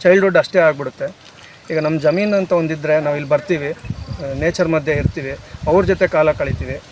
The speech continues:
ಆ ಉದ್ದೇಶದಿಂದ ಜಮೀನು ತೊಗೊಂಡು, ಆ ಉದ್ದೇಶದಿಂದ ಮನೆ ಕಟ್ತಾ ಇದ್ದೀವಿ. ಆ, ಈಗ ನನ್ನ ಮಕ್ಳಿಗೆ ಇಬ್ಬರಿಗೂ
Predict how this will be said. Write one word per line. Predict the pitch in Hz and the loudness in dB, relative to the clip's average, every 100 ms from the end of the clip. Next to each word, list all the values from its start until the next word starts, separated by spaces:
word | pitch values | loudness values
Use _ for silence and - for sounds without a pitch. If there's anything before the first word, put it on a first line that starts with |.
| - - 139 | -20 -8 0
ಆ | |
ಉದ್ದೇಶದಿಂದ | 165 175 196 190 190 | 2 2 0 0 -2
ಜಮೀನು | 190 156 165 175 | 0 0 -2 -2
ತೊಗೊಂಡು, | 160 143 139 147 | -2 -4 -4 -4
ಆ | 170 147 | -6 -6
ಉದ್ದೇಶದಿಂದ | 139 139 147 160 143 | -6 -8 -6 -6 -4
ಮನೆ | 143 | -6
ಕಟ್ತಾ | 147 135 - | -6 -6 -4
ಇದ್ದೀವಿ. | 135 123 123 - - - - - - - | -6 -8 -16 -18 -20 -20 -20 -20 -20 -6
ಆ, | 151 143 143 | -2 2 2
ಈಗ | 151 160 | 2 2
ನನ್ನ | 160 156 156 | 2 2 -2
ಮಕ್ಳಿಗೆ | - 196 185 | 0 2 2
ಇಬ್ಬರಿಗೂ | 185 202 196 202 | 2 2 2 0